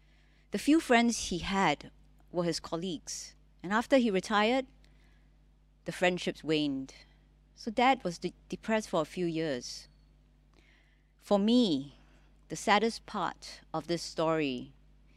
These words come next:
is that although we lived together in the same flat, I had no idea that he was having a hard time. We were just so disconnected.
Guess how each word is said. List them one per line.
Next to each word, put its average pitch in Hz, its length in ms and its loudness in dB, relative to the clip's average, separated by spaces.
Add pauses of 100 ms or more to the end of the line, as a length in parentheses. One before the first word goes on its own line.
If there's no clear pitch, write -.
(160)
is 160 100 -14
that 175 180 2
although 165 400 2
we 180 180 0
lived 180 380 -2
together 160 380 -2
in 156 160 -2
the 131 80 -6
same 156 320 -4
flat, 143 420 -4 (1200)
I 170 120 0
had 175 160 4
no 160 300 -2
idea 135 540 -4 (200)
that 143 160 -4
he 160 140 -8
was 131 220 -8
having 139 500 -4 (100)
a 139 80 -10
hard 143 280 -4 (200)
time. 131 340 -12 (840)
We 170 140 -12
were 143 100 -2
just 151 440 -4
so 160 560 -2 (420)
disconnected. - 600 -6